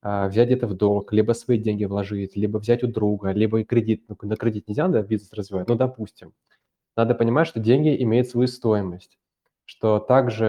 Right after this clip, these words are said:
если вы берёте у кого-то в долг под проценты, это тоже расходы. И этим тоже иногда люди забивают на это,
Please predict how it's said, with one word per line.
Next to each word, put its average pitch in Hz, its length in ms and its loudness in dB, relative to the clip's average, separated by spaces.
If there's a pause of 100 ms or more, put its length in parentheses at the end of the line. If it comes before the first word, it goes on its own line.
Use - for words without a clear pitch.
(100)
если 110 260 -2
вы 110 200 2
берёте 110 380 0
у 104 40 -10
кого-то 107 280 -2
в 98 60 -10
долг 110 200 2
под 107 140 -4
проценты, 143 540 -2
это 113 240 -6
тоже 127 280 0
расходы. 117 640 -2 (760)
И 104 240 -2
этим 127 320 -2
тоже 135 240 0
иногда 107 480 0
люди 104 220 -2
забивают 113 480 2
на 139 140 -2
это, 95 300 -10